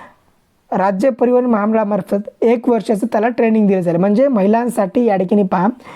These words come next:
तुम्हाला एक्सपिरियन्सची सर्टिफिकेटची आवश्यकता नाही. ज्यावेळेस तुमची प्रत्यक्षात निवड होईल, निवड झाल्यानंतर प्रत्यक्षात तुम्हाला एसटी महामंडळ जे आहे, तर ते एसटी महामंडळ तुम्हाला या ठिकाणी एका वर्षाचं ट्रेनिंग देईल. ट्रेनिंग दिल्यानंतर तुम्हाला ते बॅच बिल्ला,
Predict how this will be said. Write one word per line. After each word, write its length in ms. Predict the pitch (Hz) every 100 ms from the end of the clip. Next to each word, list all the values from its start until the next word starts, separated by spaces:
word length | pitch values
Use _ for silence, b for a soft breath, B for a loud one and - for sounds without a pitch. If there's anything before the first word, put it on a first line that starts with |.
| B -
तुम्हाला 340 | 214 220 233
एक्सपिरियन्सची 760 | 254 208 - 226 226 233 - 254
सर्टिफिकेटची 880 | 247 208 190 214 196 180 190 - 226
आवश्यकता 540 | 180 180 170 160 214
नाही. 280 | 202 190 156
ज्यावेळेस 360 | 180 208 247 247
तुमची 260 | 226 196 226
प्रत्यक्षात 540 | - 202 226 196 220 -
निवड 460 | 180 170 208 262 247
होईल, 240 | 196 143 - B B B
निवड 320 | 190 202 254
झाल्यानंतर 540 | 262 202 220 208 196 220
प्रत्यक्षात 560 | 214 190 - 220 - 240 226
तुम्हाला 300 | 196 202 226 247
एसटी 340 | 196 - 254
महामंडळ 600 | 240 185 190 214 233 254
जे 180 | 247 240
आहे, 260 | 208 147 156 B B B -
तर 80 | 208
ते 60 | 262
एसटी 320 | 226 185 269
महामंडळ 460 | 220 190 196 208 214
तुम्हाला 240 | 214 202 202
या 60 |
ठिकाणी 280 | 190 185 202
एका 220 | 208 175
वर्षाचं 380 | 190 185 196 175
ट्रेनिंग 380 | 185 175 175 214
देईल. 200 | 220 233 254 B B
ट्रेनिंग 280 | - 220 247
दिल्यानंतर 320 | 240 220 214 214
तुम्हाला 240 | 220 208 214
ते 80 | 233
बॅच 300 | 220 185 185
बिल्ला, 320 | 185 202 208